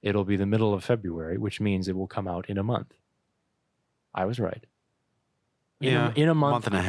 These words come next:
Speaker 1: in a
Speaker 2: half.
Speaker 1: month, I will be excited that it is a month from Animal Crossing. Whereas three months ago, I was like, "Well, it's in twenty twenty. I don't give a shit. It's October." <laughs> Like,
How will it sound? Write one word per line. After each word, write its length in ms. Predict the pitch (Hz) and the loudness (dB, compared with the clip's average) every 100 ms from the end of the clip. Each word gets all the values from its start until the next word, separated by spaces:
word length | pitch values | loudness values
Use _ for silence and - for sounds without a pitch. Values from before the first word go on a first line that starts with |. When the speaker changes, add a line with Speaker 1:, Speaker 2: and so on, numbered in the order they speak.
| 120 | 2
Speaker 1:
in 60 | 156 | 4
a 60 | |
Speaker 2:
half. 20 | 151 | 4
Speaker 1:
month, 380 | 139 127 127 - | 4 2 -2 -2
I 140 | 120 | 2
will 100 | 123 | 2
be 160 | 117 120 | 4 2
excited 480 | 113 127 117 117 104 | 2 0 2 2 2
that 140 | 110 | 2
it 100 | 110 | 4
is 140 | 110 | 4
a 80 | 107 | 2
month 320 | 107 107 107 | 2 0 -2
from 420 | - - 113 104 101 | -8 -4 0 0 0
Animal 300 | 98 87 85 | -2 -2 -4
Crossing. 420 | - - - - _ _ _ _ | -6 -8 -10 -12 _ _ _ _
Whereas 460 | 110 110 104 98 - _ _ _ _ _ | 0 2 2 0 -6 _ _ _ _ _
three 320 | - 127 139 | -4 2 4
months 280 | 131 147 - | 4 2 0
ago, 380 | 160 165 180 175 _ _ _ | 2 4 4 0 _ _ _
I 120 | 123 | 2
was 160 | 131 120 | 4 4
like, 180 | 120 104 | 2 2
"Well, 240 | 107 107 | 2 2
it's 240 | 101 - - | 2 -2 -2
in 160 | 107 | -2
twenty 300 | - 123 117 | 2 2 2
twenty. 420 | - 120 101 - - | 2 0 0 -4 -4
I 80 | 104 | -4
don't 120 | 98 | -2
give 140 | 92 87 | -2 -4
a 60 | |
shit. 300 | - 98 107 | -2 -2 -2
It's 200 | 107 - | -4 -4
October." 600 | 98 90 113 123 107 98 - | -4 -2 0 0 0 -2 -4
<laughs> 40 | _ _ _ _ _ - | _ _ _ _ _ -4
Like, 220 | 98 90 | -2 -2